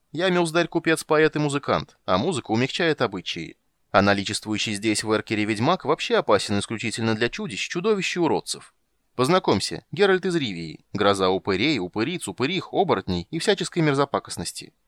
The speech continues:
Небось, слышал о Геральте, да, Энти?» «Слышал», — Низушек подозрительно глянул на ведьмака. «Ну и что? Что поделываете в Новиграде, милздарь Геральт?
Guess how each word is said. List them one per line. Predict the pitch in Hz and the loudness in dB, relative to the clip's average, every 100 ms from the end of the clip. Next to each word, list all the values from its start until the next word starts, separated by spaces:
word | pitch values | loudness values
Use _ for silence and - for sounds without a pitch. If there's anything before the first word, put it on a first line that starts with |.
| _ _ - | _ _ 0
Небось, | 123 127 139 | 2 4 2
слышал | 214 247 226 | 2 0 2
о | 208 | 2
Геральте, | 170 92 90 - | 2 0 0 0
да, | 165 110 | 2 2
Энти?» | 87 82 - _ _ _ _ _ _ _ _ - | -2 -6 -14 _ _ _ _ _ _ _ _ -12
«Слышал», — | - 127 104 113 85 _ _ _ - | -4 0 0 -2 -4 _ _ _ -2
Низушек | 98 87 - - | -2 0 -6 -6
подозрительно | 98 92 92 - 90 90 | -2 -2 -2 -6 -6 -2
глянул | 90 87 87 | 0 0 0
на | |
ведьмака. | 87 87 90 87 87 82 - _ _ _ _ _ - | -2 -4 -4 -2 -4 -6 -8 _ _ _ _ _ -12
«Ну | 78 92 | -6 -4
и | |
что? | 101 - 87 107 _ _ _ _ | -4 -4 -4 -4 _ _ _ _
Что | - 156 | -10 -6
поделываете | 156 151 151 143 135 127 131 | 0 2 4 2 2 -2 -2
в | |
Новиграде, | 127 131 123 90 85 | 0 0 0 0 -2
милздарь | 90 92 92 87 | -4 -2 -2 -4
Геральт? | 90 82 80 _ | -2 -4 -6 _